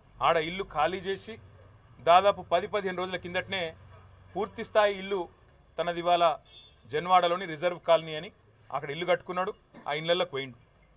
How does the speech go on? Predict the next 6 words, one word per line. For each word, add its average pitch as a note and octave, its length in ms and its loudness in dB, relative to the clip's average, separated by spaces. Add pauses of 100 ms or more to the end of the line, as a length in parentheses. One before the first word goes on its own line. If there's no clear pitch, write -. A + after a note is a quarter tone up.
(540)
ఇళ్ళల్లోకి G#3 360 2
పోయినప్పుడు G#3 380 0 (960)
పిలవలేకపోయిండు F3 680 -2
అందరిని, D3+ 260 -4 (120)
బంధువులను D#3+ 400 -4
కానీ, D#3+ 120 -6